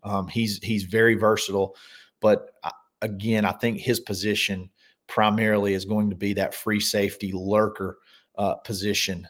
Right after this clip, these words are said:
that Auburn sorely needs on the back end of, uh, you know, of their defense to be able to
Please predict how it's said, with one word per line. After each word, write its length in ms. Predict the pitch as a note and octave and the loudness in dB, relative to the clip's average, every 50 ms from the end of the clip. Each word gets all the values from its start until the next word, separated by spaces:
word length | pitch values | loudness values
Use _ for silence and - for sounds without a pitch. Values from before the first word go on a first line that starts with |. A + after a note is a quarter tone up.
| _ _ _ _ | _ _ _ _
that 200 | - G#2+ G2+ - | 0 0 2 4
Auburn 420 | F#2 G#2 G#2+ G2 G#2+ G#2 G2 - G2+ - | 6 4 6 6 4 0 -2 -2 -4 -2
sorely 580 | - - - - B2 A#2+ A#2 A2 G#2+ G#2+ G#2+ | -2 0 0 4 6 6 6 6 6 4 2
needs 340 | G#2+ G#2+ G#2 G2+ G2+ F#2 - | 2 2 2 2 0 -2 -6
on 120 | - - G2 | -8 -8 -8
the 60 | F#2+ | -8
back 400 | F2 F2 F#2+ F#2+ F#2+ F2+ - - | -4 -2 0 0 0 -2 -2 -4
end 320 | G2+ F#2+ F#2+ F#2+ F2+ F2 - - _ | -4 -4 -4 -6 -8 -10 -16 -14 _
of, 220 | G#2+ F#2+ F#2 F2 _ | -10 -10 -10 -8 _
uh, 180 | G2+ G2+ F#2 D2+ - - | -2 -2 -2 -2 -4 -4
you 100 | G#2 G2+ | -4 -4
know, 120 | F#2+ - | -4 -2
of 180 | - G2 F#2 F2 | -4 -6 -4 -2
their 140 | G#2+ G2+ | -2 -2
defense 560 | F#2+ F2+ G2 G2+ F#2+ - - F#2 E2+ - - - | -2 -2 -4 -4 -4 -4 -8 -12 -10 -8 -8 -8
to 100 | - F#2+ | -8 -4
be 160 | F#2+ G#2 G2+ | -2 0 0
able 240 | G#2 G2 G2 G2 F#2+ | 0 0 -2 -2 -4
to 360 | - - G2+ G2 F#2 F#2 | -2 -2 0 0 0 -2